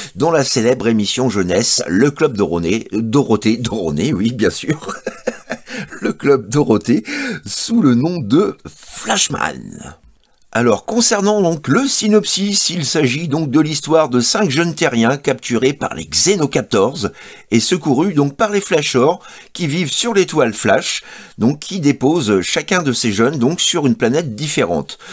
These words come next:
On les retrouve donc vingt ans plus tard, apprenant que l'Empire Mess, mené par le grand empereur Ladeus, se prépare à envahir la Terre.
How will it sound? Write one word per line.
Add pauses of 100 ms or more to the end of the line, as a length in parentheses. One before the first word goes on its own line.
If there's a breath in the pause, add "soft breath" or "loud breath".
(200 loud breath)
On
les
retrouve
donc
vingt
ans
plus
tard,
apprenant
que
l'Empire
Mess, (260 loud breath)
mené
par
le
grand
empereur
Ladeus, (280 loud breath)
se
prépare
à
envahir
la
Terre.